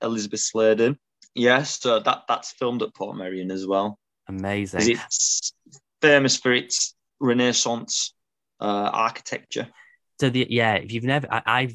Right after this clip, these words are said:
Speaker 2: really wanna go, and, and now the world's opening up again. I'm definitely wanting to go. And once I've seen all The Prisoner, I will as well. Portmeirion, there was actually a documentary, Portmeirion, on I T V about a year ago. There was three parts about the history, and the second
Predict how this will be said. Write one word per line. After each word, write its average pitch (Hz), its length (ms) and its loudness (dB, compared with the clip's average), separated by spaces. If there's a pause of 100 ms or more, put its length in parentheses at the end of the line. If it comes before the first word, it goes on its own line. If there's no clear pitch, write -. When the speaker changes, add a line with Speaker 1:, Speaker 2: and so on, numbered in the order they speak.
Speaker 2:
really 107 240 -2
wanna 95 220 -6
go, 85 320 -2
and, 85 180 -8
and 85 240 -10
now 90 240 -10
the 95 60 -10
world's 92 260 -6
opening 92 260 -4
up - 100 -10
again. 107 340 -2 (360)
I'm 92 260 -4
definitely 101 440 -2
wanting 98 220 -4
to - 80 -8
go. 98 80 2
And 95 100 2
once 135 140 2
I've 131 60 0
seen 131 140 4
all 120 80 4
The 107 80 -6
Prisoner, 95 340 -4
I 85 60 -2
will 90 200 -2
as 82 120 -8
well. 87 260 0 (300)
Portmeirion, 123 680 2
there 120 140 0
was 123 120 -2
actually 139 260 -2
a - 40 -10
documentary, 117 520 -4
Portmeirion, 87 840 -2
on 92 120 -2
I 90 140 -2
T 90 220 -10
V 82 1400 -8
about - 240 -6
a - 40 -12
year 107 400 -6
ago. 131 380 -2 (340)
There 107 100 -2
was 98 100 -8
three 139 240 2
parts - 360 -2
about 82 120 -4
the 82 80 -8
history, 101 340 -8
and 85 60 -8
the 90 60 -10
second 127 480 -4